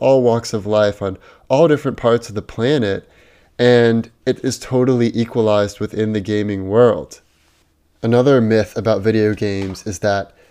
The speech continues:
they make gamers violent and aggressive.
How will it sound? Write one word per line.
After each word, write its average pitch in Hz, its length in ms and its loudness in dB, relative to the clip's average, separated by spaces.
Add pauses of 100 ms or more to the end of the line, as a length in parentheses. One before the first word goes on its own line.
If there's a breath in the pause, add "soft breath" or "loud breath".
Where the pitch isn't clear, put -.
(140 soft breath)
they 113 140 0
make 113 460 0
gamers 110 680 -2
violent 110 760 -2
and 104 160 -8
aggressive. - 800 -8